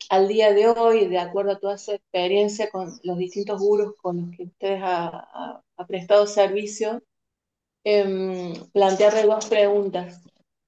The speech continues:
La primera, si usted cree que, em, perder al gurú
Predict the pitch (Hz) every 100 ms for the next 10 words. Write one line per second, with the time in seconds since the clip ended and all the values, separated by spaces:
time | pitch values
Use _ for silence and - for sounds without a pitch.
0 | _ _ _ _ - 202 208 214 226 233
1 | 254 262 - 202 202 208 208 202 208 214
2 | 214 196 190 202 202 - - 175 175 175
3 | 175 170 170 - _ _ _ _ _ _
4 | _ - _ _ - - _ _ - -
5 | - - _ _ - 196 196 226 233 220
6 | 208 247 240 233